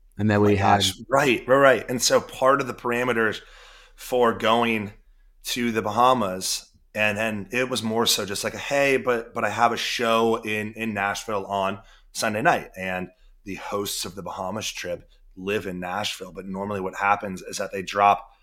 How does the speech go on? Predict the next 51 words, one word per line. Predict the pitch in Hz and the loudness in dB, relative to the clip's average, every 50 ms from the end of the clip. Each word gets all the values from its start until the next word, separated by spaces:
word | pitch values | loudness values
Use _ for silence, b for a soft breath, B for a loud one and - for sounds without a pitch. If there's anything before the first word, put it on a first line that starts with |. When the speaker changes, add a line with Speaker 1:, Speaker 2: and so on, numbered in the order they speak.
| b b b _ | b b b _
Speaker 2:
like, | - 110 98 107 | -2 -2 -2 -2
a | 98 | -4
group | 87 - 117 120 117 | -4 -2 -2 -2 -2
of, | 127 117 110 | -4 -2 0
of, | 117 110 98 - - _ _ _ _ - | 0 0 0 -2 -10 _ _ _ _ -6
a | 101 101 | -6 -6
group | 90 92 98 110 117 120 120 - - | -6 -6 -2 -2 -2 -2 -2 -4 -2
of | 110 104 104 107 - - | 0 0 0 -2 -6 -10
us | - 101 101 - - - - - | -6 -4 -2 -2 -2 -4 -4 -4
off | 98 95 95 92 - - - - | -2 -2 -2 -2 -4 -8 -12 -14
first | - - - - 104 104 98 90 - - - - - _ - | -14 -6 -2 2 2 2 2 2 -2 -6 -8 -10 -14 _ -8
in | 101 98 98 98 98 95 92 - _ _ _ _ _ - - _ - _ - | -6 -6 -4 -4 -6 -6 -8 -10 _ _ _ _ _ -20 -20 _ -20 _ -6
Charleston, | - - 123 113 113 110 - - 107 98 92 95 | 0 2 4 4 4 2 0 -2 -2 -2 -2 -4
and | 95 98 98 101 | -8 -8 -6 -4
then | 98 95 92 90 95 | -4 -4 -6 -4 2
they | 110 117 113 113 | 4 4 4 4
go | 107 110 | 4 2
to | 101 101 | 0 0
Nashville. | 101 101 98 101 107 104 - - 110 101 92 | -2 -2 0 0 0 -2 -4 -6 -8 -8 -8
But | 85 92 95 95 | -8 -8 -8 -8
instead, | 95 90 - - - - - 113 110 107 104 98 95 b b b b b b _ | -8 -6 -6 -6 -6 -2 0 2 2 4 2 0 -2 b b b b b b _
we | - 110 | -8 -8
flew | - - - 113 104 98 | -8 -8 -8 -8 -6 -4
straight | 90 - - - - - - - - 113 113 117 117 113 | -2 0 0 0 0 -2 -4 -4 0 2 2 2 2 -2
to | - 117 | -4 -4
Nashville | 110 101 92 92 92 - - 107 98 95 95 107 | -2 -2 -2 -2 -2 -4 -4 -2 -2 -2 -2 -4
and | 101 95 | -8 -6
dropped | 90 101 98 98 - - | -4 -2 -2 -2 0 0
off | 98 92 - - - | 0 0 -2 -4 -10
a | 98 | -14
big | 85 101 98 98 | -12 -10 -6 -4
old | 98 92 | -4 -4
group | 90 98 87 95 | -4 -6 -6 -6
of | 90 92 | -6 -4
us, | 92 90 - - - | -4 -4 -6 -6 -6
and | 92 95 101 | -6 -6 -4
then | 98 98 | -4 -4
they | 95 92 | -4 -4
flew | 90 - - 101 101 98 98 98 95 95 b b b b b - | -6 -8 -8 -4 0 0 2 2 0 -2 b b b b b -10
the | 92 92 | -6 -4
rest | 95 95 90 - - | -2 -2 -4 -4 -8
of | - | -10
the | 104 87 | -12 -10
group | 90 95 92 - - | -8 -8 -8 -8 -8
to | - 98 92 82 - - | -10 -10 -10 -10 -10 -8
Charleston | - - 117 107 104 - - - 90 | -4 0 0 2 0 0 -2 -6 -10
so | 82 - - - | -10 -10 -8 -8
I | 90 92 | -8 -8
could | 82 - 85 85 | -8 -10 -12 -10
make | 92 92 90 85 _ | -8 -8 -8 -10 _
that | - 90 87 87 | -10 -8 -8 -8